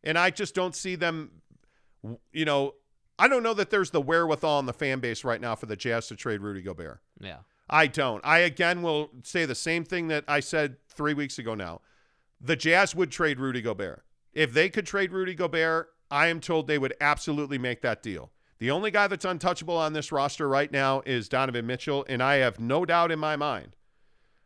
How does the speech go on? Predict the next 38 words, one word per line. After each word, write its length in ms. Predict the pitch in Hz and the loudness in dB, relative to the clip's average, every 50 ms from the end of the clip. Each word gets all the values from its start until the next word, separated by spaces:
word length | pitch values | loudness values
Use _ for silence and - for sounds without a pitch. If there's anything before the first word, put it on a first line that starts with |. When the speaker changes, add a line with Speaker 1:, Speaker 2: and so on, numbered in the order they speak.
| _ _ | _ _
Speaker 1:
um, 400 | - 135 131 123 120 117 117 113 - | -2 0 2 4 4 2 2 0 0
that 140 | 147 135 | 2 2
if 100 | 139 131 - | 2 2 4
they 140 | 160 156 156 | 4 2 4
could 160 | - - 131 | 2 -4 -4
trade 260 | - 180 180 180 156 | 0 0 0 0 0
Rudy 160 | 170 185 190 | -2 -4 -2
Gobert, 340 | 170 202 202 - 202 214 214 | -2 -4 -2 0 0 0 0
they 100 | 226 226 | 0 0
would. 380 | 220 226 254 269 180 113 - - | 2 2 0 0 0 -2 -6 -8
You 120 | - - 143 | -4 -2 0
know, 80 | 147 160 | 0 2
Speaker 2:
Yeah. 40 | 165 | 2
Speaker 1:
like, 200 | 160 160 - - | 2 2 4 4
I 120 | 151 175 | 4 4
Speaker 2:
Yeah. 40 | 180 | 4
Speaker 1:
think, 420 | - 113 139 135 - - - - _ _ _ _ _ _ _ _ _ - | 2 0 0 0 0 -2 -8 -16 _ _ _ _ _ _ _ _ _ 0
I 200 | - 143 170 190 | 4 6 6 6
think 340 | - - - 202 202 - - | 4 0 0 0 0 -2 -4
he's 320 | - - 196 190 185 135 | -8 -8 -6 -6 -6 -6
one 240 | 135 123 143 156 160 | -6 -4 -2 0 0
of 140 | 185 196 151 | 0 -2 0
those 260 | 156 170 175 165 160 - | 0 0 0 0 -2 -2
things 440 | 156 147 147 151 156 160 147 - | -2 0 0 0 -2 -4 -8 -8
where 560 | 131 123 135 135 135 139 139 139 139 143 135 _ _ _ _ _ _ _ _ _ _ _ _ _ _ _ _ _ _ _ _ - | -4 -2 0 2 2 2 2 2 0 -2 -4 _ _ _ _ _ _ _ _ _ _ _ _ _ _ _ _ _ _ _ _ -8
you 180 | - 151 165 165 | -2 2 2 4
love 260 | 160 180 202 226 180 | 4 4 4 2 2
Rudy's 340 | 202 220 220 220 214 175 135 | 0 -2 -2 -2 -4 -6 -6
defense, 480 | - 175 185 185 - 226 220 214 202 - | -6 -6 -6 -4 -2 -2 -2 -2 -2 -4
but 260 | - 190 175 170 - - | -2 -2 -2 -2 0 -2
at 120 | 165 160 | -4 -2
forty-one 460 | - 175 185 202 214 208 202 196 190 | 0 0 0 0 0 0 0 -2 -2
million 280 | 180 185 190 190 185 180 | -2 -2 -2 -2 -2 0
bucks 260 | 156 175 175 - - | 2 0 0 0 -2
a 80 | 170 156 | -6 -4
year 220 | 147 170 180 185 | -2 -2 -2 0
on 160 | 165 147 139 | 0 2 2
average, 600 | 143 143 147 151 160 190 202 202 175 - - - | 2 2 0 0 0 -2 -4 -4 -6 -8 -12 -10